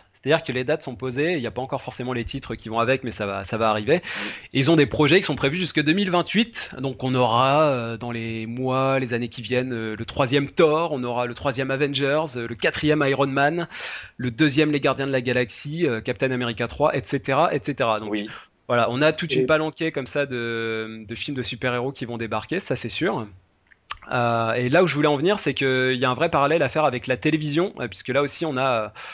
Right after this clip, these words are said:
Speaker 1: euh, un phénomène de masse qui est en train d'arriver. Euh, on a eu notamment une première vague avec, euh, Agents of shield, euh, qui est donc, qui était la, la série de Joss Whedon, qui revient en saison deux, là, à la rentrée sur A B C. On a également, euh, Arrow,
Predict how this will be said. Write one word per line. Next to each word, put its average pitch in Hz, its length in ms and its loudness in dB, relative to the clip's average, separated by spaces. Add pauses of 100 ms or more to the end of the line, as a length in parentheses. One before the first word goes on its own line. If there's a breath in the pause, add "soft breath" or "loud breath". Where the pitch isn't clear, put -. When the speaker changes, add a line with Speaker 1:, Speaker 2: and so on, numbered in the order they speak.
(240 loud breath)
Speaker 1:
euh, 92 200 -4
un 107 60 -6
phénomène 123 460 0
de 123 100 2
masse 135 240 2
qui - 120 -6
est - 20 -2
en 117 80 -6
train 131 180 -2
d'arriver. 123 640 0
Euh, 110 760 0
on 110 140 -8
a 113 80 0
eu 123 100 0
notamment 123 540 0
une 127 60 -4
première 120 340 -2
vague 123 300 0
avec, 113 280 -4
euh, 104 280 -8
Agents 127 360 0
of 143 140 2
shield, 131 560 0 (460 loud breath)
euh, 117 100 0
qui - 320 -4
est 131 60 2
donc, 120 140 -4
qui 120 100 -8
était 120 100 -4
la, 107 280 0
la 107 100 -6
série 117 220 -6
de 110 120 -6
Joss 123 220 0
Whedon, 135 440 2
qui - 140 -4
revient 127 220 -2
en 131 80 -2
saison 135 320 -2
deux, 139 200 4
là, 110 360 2
à 107 40 0
la 110 80 -2
rentrée 113 280 -4
sur - 180 -2
A 113 40 -2
B 113 200 -6
C. 196 300 -2 (640 loud breath)
On 131 120 2
a 147 80 8
également, 151 520 4
euh, 120 420 2
Arrow, 175 480 2